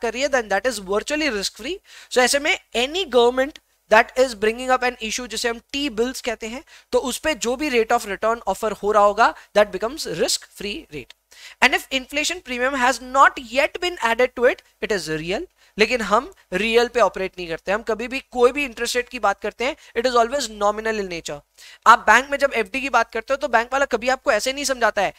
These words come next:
कि see फ़ाइव परसेंट तो इन्फ्लेशन है, so you are getting टू परसेंट extra। Nobody talks like this। सब लोग बोलते हैं सर सेवन परसेंट मिलेगा आपको, तो वो सेवन में आपको ही दिमाग लगाना है कि इसमें पाँच तो इन्फ्लेशन का प्रीमियम है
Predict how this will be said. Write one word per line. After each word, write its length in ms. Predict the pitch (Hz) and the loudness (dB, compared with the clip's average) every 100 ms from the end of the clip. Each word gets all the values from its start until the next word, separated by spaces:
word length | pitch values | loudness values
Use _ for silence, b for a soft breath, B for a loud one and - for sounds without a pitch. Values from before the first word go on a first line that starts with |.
| b - | b -10
कि 80 | |
see 180 | 208 262 | -6 -4
फ़ाइव 260 | 262 214 233 247 | 0 0 0 -4
परसेंट 300 | 240 247 240 | -4 -4 -2
तो 120 | 269 262 254 247 | 0 2 2 -2
इन्फ्लेशन 440 | 233 233 262 254 226 | -8 -4 -2 0 -2
है, 180 | 202 B B | -4 B B
so 120 | - | -6
you 100 | 247 | 2
are 80 | 277 247 | 2 2
getting 260 | 262 294 - | 0 -4 -4
टू 140 | 302 302 | -2 0
परसेंट 360 | 262 220 196 | 0 0 -4
extra। 300 | 175 - 160 - - | -8 -8 -12 -14 -4
Nobody 320 | 240 277 294 285 | 0 0 0 2
talks 240 | 220 226 | 2 2
like 160 | 233 190 | -2 -4
this। 220 | 160 - b b | -6 -8 b b
सब 240 | - 285 269 | 2 4 6
लोग 120 | 277 | 4
बोलते 200 | 233 240 | 4 4
हैं 80 | 269 | 4
सर 100 | 254 | 4
सेवन 280 | 247 226 220 | 0 0 -2
परसेंट 320 | 220 220 226 196 | -4 -4 -4 -2
मिलेगा 280 | 185 180 | 0 2
आपको, 300 | 156 - 165 - B B - | 0 -2 -16 -16 B B 0
तो 60 | |
वो 120 | 277 285 | 6 6
सेवन 300 | 254 240 294 | 6 2 6
में 100 | 285 | 6
आपको 260 | 262 - | 6 2
ही 60 | 311 | -4
दिमाग 300 | 277 277 294 | 4 4 6
लगाना 260 | 247 214 | 4 4
है 80 | 254 | 2
कि 80 | 294 | -2
इसमें 220 | 269 277 | -4 -4
पाँच 320 | - 233 262 - | 2 4 4 0
तो 40 | |
इन्फ्लेशन 460 | 277 233 240 294 294 | -4 -4 -4 -4 0
का 80 | 294 | -2
प्रीमियम 420 | 254 226 220 | -2 -6 -4
है 100 | 208 | -4